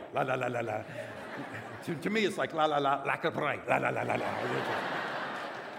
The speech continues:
Ah, ah, okay, here I come, here I come. <laughs> All right, so, uh, uh, we're gonna have some fun this morning. Turn to the person next to you. Come on, go say, "Neighbor,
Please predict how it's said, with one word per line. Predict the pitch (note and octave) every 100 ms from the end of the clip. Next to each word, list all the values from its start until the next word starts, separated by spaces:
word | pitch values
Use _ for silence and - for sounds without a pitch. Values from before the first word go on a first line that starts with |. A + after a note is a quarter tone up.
| -
Ah, | B3 C4 C4+ A3+ B2
ah, | F3+ D4 D4 C4+ G3 C3+ B2 B2+
okay, | C3+ E3
here | D#3+ G3
I | F#3
come, | G3+ F3+
here | E3+ F3
I | D#3+
come. | F#3+ F#3 C#3 C#3+ D3+
<laughs> | D#3+ - D#3+ - C3+ E3
All | C3
right, | D#3 C#3 D#3+ - C3 - D#3 C3
so, | - C#3+ B2+ -
uh, | F#3+ D#3+ E3+ C#3+ C3 - - - -
uh, | D#3 D3+
we're | B3+
gonna | C4+
have | F#3+ F3
some | - C3+
fun | - C3+ B2
this | A#2+
morning. | C#3+ C3 C#3
Turn | C#4+ D4+
to |
the | C4+
person | G4 F#4+ F#3+
next | D#3+ D3+
to | G#3+
you. |
Come | G#3+
on, | G#3 F3+
go | G#3+ G#3+ -
say, | - A3+
"Neighbor, | A3 A3 F3 C#3 G3 D4